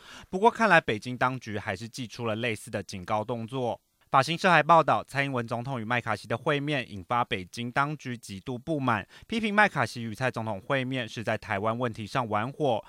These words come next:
而且严重的违反一个中国原则。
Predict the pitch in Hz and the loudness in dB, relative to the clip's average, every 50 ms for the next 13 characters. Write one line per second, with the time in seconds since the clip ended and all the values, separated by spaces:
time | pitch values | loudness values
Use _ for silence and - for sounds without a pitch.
0 | - - - - 147 143 - 156 131 110 117 117 117 139 - 208 190 170 147 135 | -16 -20 -10 -6 -4 -2 0 0 -2 0 0 -2 0 2 2 2 2 2 2 -2
1 | 107 101 107 104 107 - 117 104 101 85 98 95 123 117 - 139 143 160 143 139 | -2 -2 -2 -4 -2 -2 -2 -4 -4 -4 -8 -6 -6 -4 -4 -4 -4 -4 -2 -2
2 | 117 113 107 107 98 101 107 - - 110 104 104 107 117 - | -2 -2 -2 -4 -4 -4 -6 -6 -4 -4 -4 -2 -4 -4 -6